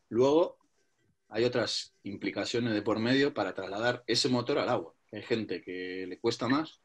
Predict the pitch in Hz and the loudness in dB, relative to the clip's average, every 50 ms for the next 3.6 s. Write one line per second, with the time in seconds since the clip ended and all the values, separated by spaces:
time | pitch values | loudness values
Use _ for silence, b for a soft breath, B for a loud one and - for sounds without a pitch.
0 | _ _ - 90 92 98 95 - 120 107 104 104 101 101 101 101 98 95 - _ | _ _ -12 -10 -10 -8 -8 -4 -2 0 2 2 2 2 0 -2 -4 -6 -10 _
1 | 67 b b b b b b b b _ _ - 98 104 110 113 113 110 107 104 | -20 b b b b b b b b _ _ -6 -2 0 0 2 2 2 0 0
2 | 104 101 101 95 98 98 98 98 95 95 110 110 110 107 104 - - 127 123 110 | 0 0 -2 -2 -2 -4 -4 -6 -4 -2 2 2 2 2 2 2 2 2 2 2
3 | - 104 104 101 - - 104 - 95 95 95 92 | 0 -4 -4 -8 -10 -14 -14 -14 -12 -12 -12 -14